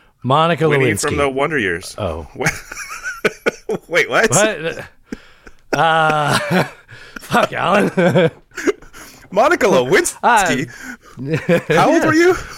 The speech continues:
Speaker 1: Uh, I was a teenager. I was just old enough to get blowjobs. Well, not get blowjobs, but
Speaker 2: Wait, I
Speaker 1: understand
Speaker 2: thought,
Speaker 1: them.
Speaker 2: I thought you said from your childhood.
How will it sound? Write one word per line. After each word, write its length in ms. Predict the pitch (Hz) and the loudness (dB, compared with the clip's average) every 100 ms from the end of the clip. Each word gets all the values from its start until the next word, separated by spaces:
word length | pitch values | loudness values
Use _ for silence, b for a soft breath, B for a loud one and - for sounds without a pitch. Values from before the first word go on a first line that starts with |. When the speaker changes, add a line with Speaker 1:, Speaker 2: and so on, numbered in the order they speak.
| - | -4
Speaker 1:
Uh, 40 | 143 | 2
I 280 | 165 165 | 4 4
was 160 | 202 285 | 2 -2
a 40 | |
teenager. 500 | 202 381 370 170 139 | 0 2 2 0 0
I 80 | 156 | 2
was 160 | 226 143 | 2 0
just 220 | 185 196 | -2 2
old 120 | 214 | 0
enough 200 | 202 147 - | 2 0 -2
to 60 | |
get 180 | 113 117 | -2 -2
blowjobs. 600 | 131 165 120 101 110 - B 156 | 0 0 0 -2 -4 -8 B -4
Well, 100 | 139 | 0
not 200 | 143 107 | 0 0
get 160 | 127 | -2
blowjobs, 440 | 113 98 101 98 92 | -2 -4 -2 -4 -4
but 120 | 104 | -2
Speaker 2:
Wait, 100 | 107 | 2
I 20 | |
Speaker 1:
understand 360 | 165 175 190 101 | 2 2 0 0
Speaker 2:
thought, 60 | |
Speaker 1:
them. 120 | 90 | -4
Speaker 2:
I 40 | 151 | -4
thought 180 | 220 208 | -2 -2
you 60 | |
said 160 | - 185 | -2 -2
from 140 | 175 | -2
your 100 | 160 | -2
childhood. 600 | 117 - 127 131 87 67 | -4 -2 0 -2 -6 -14